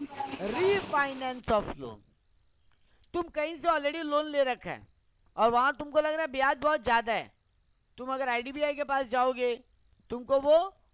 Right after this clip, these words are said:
वो loan चुकाने में मदद करेगा, यानी तुमको आईडीबीआई loan देगा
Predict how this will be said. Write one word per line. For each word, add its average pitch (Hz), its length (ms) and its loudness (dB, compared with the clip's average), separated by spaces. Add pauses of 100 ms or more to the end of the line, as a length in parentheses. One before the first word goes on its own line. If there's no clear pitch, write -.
वो 330 200 2
loan 330 320 4
चुकाने 277 400 -6
में 294 100 -10
मदद 277 260 -8
करेगा, 294 500 -4 (260)
यानी 262 220 -8
तुमको 294 240 -8
आईडीबीआई 285 580 -2
loan 285 460 2
देगा 285 400 4